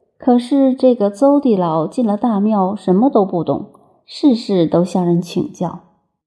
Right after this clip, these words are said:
这话被孔子知道了，他说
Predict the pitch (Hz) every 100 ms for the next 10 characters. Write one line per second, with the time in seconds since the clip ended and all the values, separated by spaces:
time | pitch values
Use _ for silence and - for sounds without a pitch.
0 | _ _ - 214 - 202 190 185 185 190
1 | - 185 202 170 135 - 180 190 170 151
2 | 190 - _ _ _ - 170 170 170 165
3 | 175